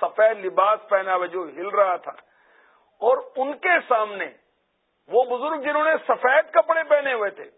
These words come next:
ان کے سامنے قرآن پاک رکھا ہوا تھا اور سونے سے لکھا ہوا تھا، گولڈ سے لکھا ہوا تھا، اور وہ قرآن پاک بھی سونے کا بنا ہوا تھا جس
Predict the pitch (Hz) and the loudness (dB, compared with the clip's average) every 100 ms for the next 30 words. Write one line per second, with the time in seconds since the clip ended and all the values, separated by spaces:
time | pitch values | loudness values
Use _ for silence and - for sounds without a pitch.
0 | _ _ _ _ _ _ - 262 302 330 | _ _ _ _ _ _ 0 0 0 0
1 | 311 - 247 240 240 254 302 349 392 - | 0 2 2 2 -2 -2 0 0 -4 -12
2 | _ _ _ _ _ _ _ _ _ - | _ _ _ _ _ _ _ _ _ -8
3 | 147 170 175 175 165 156 127 110 104 - | -4 -4 -4 -2 -2 -2 -10 -12 -14 -18
4 | _ _ _ _ _ _ _ _ _ 226 | _ _ _ _ _ _ _ _ _ 0
5 | - - _ _ _ _ 659 740 - 740 | 0 -4 _ _ _ _ _ -18 -16 -18
6 | - _ _ _ _ _ _ _ - 294 | -20 _ _ _ _ _ _ _ 2 4
7 | 339 381 381 381 339 311 - 277 233 214 | 4 2 0 0 0 0 0 0 2 0
8 | 202 208 165 151 269 294 254 254 _ _ | 0 -2 -6 -4 2 4 4 0 _ _
9 | _ 339 254 240 311 285 - 254 214 190 | _ -8 -6 -6 -4 -6 2 2 4 0
10 | 170 - - _ _ _ _ _ _ _ | -2 -6 -16 _ _ _ _ _ _ _
11 | - 190 233 226 208 185 170 190 190 202 | 2 2 4 0 0 0 0 -2 0 2
12 | 220 226 247 240 254 262 262 254 247 240 | 2 -2 -2 0 0 0 2 2 0 0
13 | 240 214 - - _ _ _ _ _ _ | 0 -4 -8 -16 _ _ _ _ _ _
14 | _ _ _ 143 | _ _ _ -8